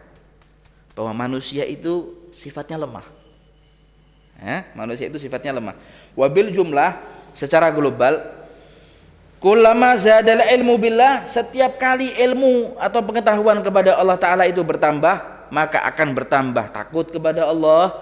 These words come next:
dan akan bertambah wibawa di hadapan Allah Subhanahu wa Ta'ala.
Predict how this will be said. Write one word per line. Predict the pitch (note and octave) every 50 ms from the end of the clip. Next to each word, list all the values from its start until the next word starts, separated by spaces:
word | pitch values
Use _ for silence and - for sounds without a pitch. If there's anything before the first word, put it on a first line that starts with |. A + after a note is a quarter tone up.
| - - - -
dan | - C#3 C#3 D3+
akan | - D3 - D#3+ D3 C3
bertambah | B2+ B2 - D3 C#3 C#3 C3+ A#2+ A#2+
wibawa | B2+ C3+ A#2+ C#3+ C3+ C3+ D3+ D3+ B2+
di | A#2 A2+ A#2
hadapan | A2+ A2 B2 B2 C3 - -
Allah | A#2+ C3 C3 B2+ A#2 G#2+
Subhanahu | - - A#2+ A#2 A#2+ A#2 G#2+ G#2 G#2
wa | G#2
Ta'ala. | A2+ E2+ G2+ A#2 B2+ D3